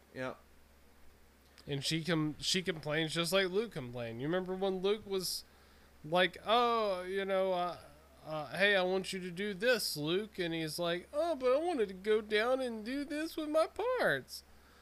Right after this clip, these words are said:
Speaker 2: And then he's a hero. It was ridiculous at the time, and then they made a bunch of toys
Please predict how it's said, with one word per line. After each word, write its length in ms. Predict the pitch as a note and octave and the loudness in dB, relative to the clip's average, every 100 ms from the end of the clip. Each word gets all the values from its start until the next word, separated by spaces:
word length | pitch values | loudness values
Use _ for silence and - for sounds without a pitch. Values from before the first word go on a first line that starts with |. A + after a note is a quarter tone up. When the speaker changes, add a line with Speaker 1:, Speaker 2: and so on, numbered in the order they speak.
| - - - | -20 -20 -8
Speaker 2:
And 300 | E3+ E3 E3 | -2 -2 0
then 540 | G3 D#4 D#4 G#3 A3 A3+ - - | 0 2 4 4 0 -4 -12 -16
he's 320 | - A#3+ B3 | -6 -4 -4
a 80 | A#3+ | -6
hero. 440 | - F#3+ A#2 F#2 - - - - - - - - - - - - - - - - - - - - | -4 -6 -6 -10 -14 -20 -20 -20 -20 -20 -20 -20 -20 -20 -20 -20 -20 -20 -20 -20 -20 -20 -20 0
It 100 | G3 | 2
was 220 | G3+ G3 | 4 2
ridiculous 720 | F#3 G3+ C4 C#4+ A#3 G3 F3 | 0 0 0 2 2 4 4
at 180 | F#3 D#3+ | 2 0
the 80 | D3+ | -4
time, 600 | - B3 A3+ C#3+ C#3 D#3 - - - | -2 0 0 0 -2 -6 -12 -20 -4
and 160 | F#3 F#3 | -2 0
then 140 | F#3 | 2
they 160 | F#3+ F3+ | 2 4
made 260 | F#3+ G3 | 4 4
a 80 | F3 | 2
bunch 360 | C#3 F3 F#3 E3+ | 2 2 2 -2
of 100 | - | -8
toys 600 | - E3+ D3 G#2+ G2+ | -6 -4 -4 -4 -8